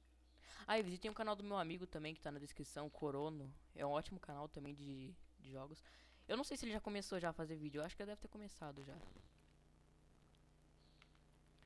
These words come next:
Mas o P C dele, sim, é ótimo, o P C dele é um Core i cinco, então e sei lá o nome dele, é bom. E mais, mais gente, eu vou baixar o Steam também. Eu tinha baixado o Steam, só que eu desinstalei, porque eu tava muito bolado que eu não tava conseguindo baixar o D C Universe.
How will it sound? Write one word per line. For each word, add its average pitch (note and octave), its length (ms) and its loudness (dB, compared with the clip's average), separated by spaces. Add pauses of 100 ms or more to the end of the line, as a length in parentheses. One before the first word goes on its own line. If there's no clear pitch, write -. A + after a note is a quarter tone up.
(540)
Mas E3+ 160 8
o E3+ 80 6
P F3 120 4
C - 120 2
dele, G#3+ 240 2
sim, G3+ 220 -2
é F#3 80 2
ótimo, F3 300 8
o A3+ 40 2
P - 120 -2
C F#3 120 -4
dele E3+ 200 0
é - 20 -2
um D#3+ 40 -4
Core E3 200 -2
i E3 160 -2
cinco, - 460 -4
então F3+ 280 -2 (1300)
e - 60 -2
sei A3 120 2
lá G3 80 8
o - 140 4
nome - 280 -2
dele, - 260 -4
é - 100 -2
bom. - 340 -4 (1200)
E - 40 0
mais, G#3 160 8
mais G#3 120 6
gente, G3+ 120 2
eu G3+ 40 2
vou A3+ 200 4
baixar A#3+ 280 4
o - 80 0
Steam G#3 280 0
também. F#3 240 0
Eu E3 40 -2
tinha B3 200 -2
baixado A3+ 320 2
o F3 40 -4
Steam, F#3+ 120 -4
só F#3+ 80 -6
que F#3+ 120 -6
eu F#3 40 -2
desinstalei, F#3+ 600 2
porque - 160 0
eu E3 40 4
tava E3+ 180 4
muito F3+ 200 -4
bolado E3+ 440 6
que - 60 -4
eu D#3+ 60 0
não D#3 80 -4
tava D3+ 160 4
conseguindo D#3 320 -6
baixar E3 260 12
o D#3+ 60 4
D D#3 80 0
C E3 260 -2
Universe. D3+ 720 0